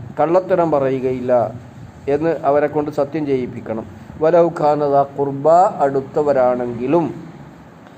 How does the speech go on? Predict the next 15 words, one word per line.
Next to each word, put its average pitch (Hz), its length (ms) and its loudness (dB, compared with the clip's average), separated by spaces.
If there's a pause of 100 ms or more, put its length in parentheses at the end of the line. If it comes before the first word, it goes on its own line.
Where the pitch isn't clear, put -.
(220)
"വലാ 180 300 6
നക്തുമു 214 640 2
ഷഹാദത്ത", 156 800 2
സാക്ഷ്യത്തെ 151 800 0
ഞങ്ങൾ 139 320 -6
മറച്ചു 127 560 -8
വെക്കുകയുമില്ല 123 1300 -4
എന്ന് 117 240 -8
അവർ 123 480 -2 (400)
പള്ളിയിൽ 135 540 -4
വെച്ചിട്ട് 120 440 -10
അള്ളാഹുവിനെ 127 800 -6 (100)
കൊണ്ട് 117 220 -10
ആണയിട്ട് 131 840 -8
പറയണം. 107 800 -10